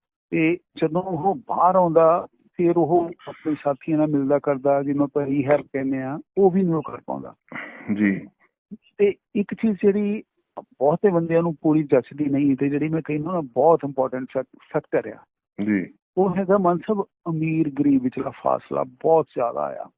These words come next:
Speaker 2: ਜੀ।
Speaker 1: ਜਿਹੜਾ ਬੰਦਾ ਆਮ ਆ, ਦੇਖੋ, ਸਾਡੇ
Speaker 2: ਹਮ।
Speaker 1: ਬਹੁਤ ਬੰਦੇ ਬਹੁਤ ਜ਼ਿਆਦਾ ਅਮੀਰ ਆ ਤੇ ਬਹੁਤ ਜ਼ਿਆਦਾ ਦੂਜੇ ਗਰੀਬ ਆ। ਦੋ, ਦੋ, ਦੋ, ਦੋ ਧਰਾਵਾਂ 'ਚ ਅਸੀਂ ਵਗਦੇ ਆ। ਸਰਵਿਸ ਸੈਕਟਰ ਉਹਦੇ ਵਿਚਕਾਰ ਆ, ਵਪਾਰੀ ਛੋਟੇ ਦੁਕਾਨਦਾਰ ਉਹਦੇ ਵਿਚਕਾਰ ਆ।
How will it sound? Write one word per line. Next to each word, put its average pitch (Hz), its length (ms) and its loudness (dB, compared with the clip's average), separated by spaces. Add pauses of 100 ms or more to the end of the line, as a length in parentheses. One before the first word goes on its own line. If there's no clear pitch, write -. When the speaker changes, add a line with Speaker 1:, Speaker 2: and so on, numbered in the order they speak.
(460)
Speaker 2:
ਜੀ। 104 240 -2 (380)
Speaker 1:
ਜਿਹੜਾ 190 180 6
ਬੰਦਾ 196 340 2 (140)
ਆਮ 147 320 4
ਆ, 127 220 -2 (800)
ਦੇਖੋ, 202 280 2 (1200)
ਸਾਡੇ 185 160 8
Speaker 2:
ਹਮ। 202 80 4
Speaker 1:
ਬਹੁਤ 190 360 6
ਬੰਦੇ 190 440 6 (240)
ਬਹੁਤ 165 320 6
ਜ਼ਿਆਦਾ 156 260 4
ਅਮੀਰ 143 300 2
ਆ 143 100 4
ਤੇ 151 120 2
ਬਹੁਤ 147 340 4
ਜ਼ਿਆਦਾ 139 380 2
ਦੂਜੇ 131 360 -2
ਗਰੀਬ 127 340 0
ਆ। 131 80 4
ਦੋ, 131 220 2
ਦੋ, 139 220 2 (120)
ਦੋ, 143 300 0 (140)
ਦੋ 147 460 0
ਧਰਾਵਾਂ 143 480 2
'ਚ 143 100 -8
ਅਸੀਂ 143 180 -2
ਵਗਦੇ 131 340 0
ਆ। 156 80 2
ਸਰਵਿਸ 147 500 0
ਸੈਕਟਰ 160 260 0
ਉਹਦੇ 156 160 0
ਵਿਚਕਾਰ 135 460 0
ਆ, 139 140 4
ਵਪਾਰੀ 139 560 0
ਛੋਟੇ 147 280 -4
ਦੁਕਾਨਦਾਰ 135 480 0
ਉਹਦੇ 139 160 2
ਵਿਚਕਾਰ 127 420 -4
ਆ। 64 120 -8